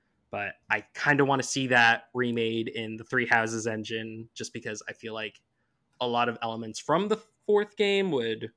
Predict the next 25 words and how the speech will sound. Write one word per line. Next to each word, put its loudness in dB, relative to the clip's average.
really -2
work -6
well 0
in -6
the -8
Three 0
Houses 2
engine. -2
And -2
then 2
the -4
other 8
one -2
is -4
probably 2
the 6
one 8
that 4
y-, -14
your -2
comments 0
will -4
probably 0
get, 0
like, -4